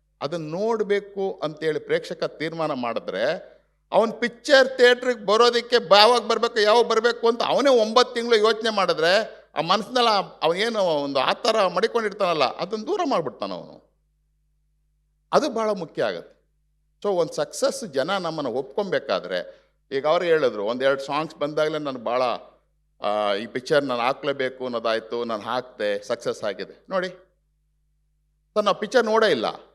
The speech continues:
just ಒಂದು ಮೂರುವರೆ ನಾಲ್ಕು ನಿಮಿಷದ ಒಂದು ಟ್ರೈಲರಲ್ಲಿ ಬಂದಿದ್ದ ಒಂದು ಸಾಂಗ್ಸು ನಮ್ಮ ಕ್ಯೂರಿಯಾಸಿಟಿ ಬಿಲ್ಡಪ್ ಮಾಡುತ್ತೆ ಅನ್ನೋದಾದ್ರೆ,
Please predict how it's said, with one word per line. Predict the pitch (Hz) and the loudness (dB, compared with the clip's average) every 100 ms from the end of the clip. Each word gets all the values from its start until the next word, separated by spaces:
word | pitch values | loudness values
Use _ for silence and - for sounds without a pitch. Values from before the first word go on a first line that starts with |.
| _ _ 190 | _ _ -4
just | 220 220 | -2 -2
ಒಂದು | 202 | -4
ಮೂರುವರೆ | 196 220 220 214 196 | 0 2 4 2 2
ನಾಲ್ಕು | 190 196 | 0 -2
ನಿಮಿಷದ | 208 196 208 | -10 -8 -6
ಒಂದು | 202 180 | -4 -2
ಟ್ರೈಲರಲ್ಲಿ | 175 196 240 220 175 117 | 0 0 0 -2 -2 -4
ಬಂದಿದ್ದ | 147 170 208 220 | -4 -4 -2 -2
ಒಂದು | 185 - | -4 -2
ಸಾಂಗ್ಸು | 170 240 254 - 180 - - _ | -2 -2 -2 -4 -4 -6 -20 _
ನಮ್ಮ | 175 214 | -2 -2
ಕ್ಯೂರಿಯಾಸಿಟಿ | - 247 262 247 247 | 0 4 4 2 -4
ಬಿಲ್ಡಪ್ | 233 220 233 233 - | -4 -4 -2 -2 0
ಮಾಡುತ್ತೆ | 190 202 - 208 | -2 -2 -2 -2
ಅನ್ನೋದಾದ್ರೆ, | 185 156 123 113 151 214 - - | -2 0 0 0 0 0 -4 -18